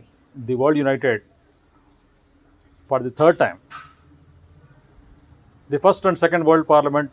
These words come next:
on Spirituality happened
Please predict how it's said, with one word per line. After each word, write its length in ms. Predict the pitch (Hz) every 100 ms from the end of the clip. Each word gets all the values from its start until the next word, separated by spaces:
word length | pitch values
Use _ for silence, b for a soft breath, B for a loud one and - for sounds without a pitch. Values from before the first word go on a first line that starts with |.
| _
on 180 | - 139
Spirituality 800 | - 143 147 147 143 143 143 147 - _ _ _ _ _ _ _ _ _ _ _ _ _
happened 480 | - 151 160 117